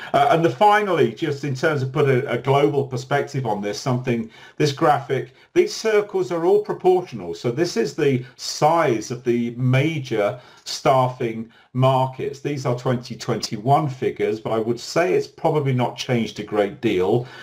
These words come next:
And one thing that often people, uh, are very surprised at is the size of the Japanese market. Uh, so clearly, it will give you an idea in terms of where, uh, the business is. So,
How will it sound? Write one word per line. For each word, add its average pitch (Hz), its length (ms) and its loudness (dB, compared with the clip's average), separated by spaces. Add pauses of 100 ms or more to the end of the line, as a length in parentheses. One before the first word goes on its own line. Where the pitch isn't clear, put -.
(260)
And 123 120 4
one 156 240 2
thing 135 280 0
that - 300 -4
often 147 420 0
people, 110 680 0
uh, 104 560 -4
are 120 200 2
very 202 240 4
surprised - 640 0
at 110 320 0 (240)
is 135 160 0
the 139 80 -4
size 147 340 2
of 123 80 -8
the 127 60 -4
Japanese 127 580 0
market. 85 580 -6 (400)
Uh, 110 480 0
so 120 220 0
clearly, 120 440 2
it 135 120 2
will 131 160 4
give 185 220 -2
you 208 140 2
an 165 100 0
idea 123 500 -4 (300)
in 123 60 -12
terms 110 300 -2
of 107 160 -8
where, 107 500 0
uh, 104 220 -2
the 104 120 0
business 101 520 -2
is. - 340 -2 (600)
So, 190 760 2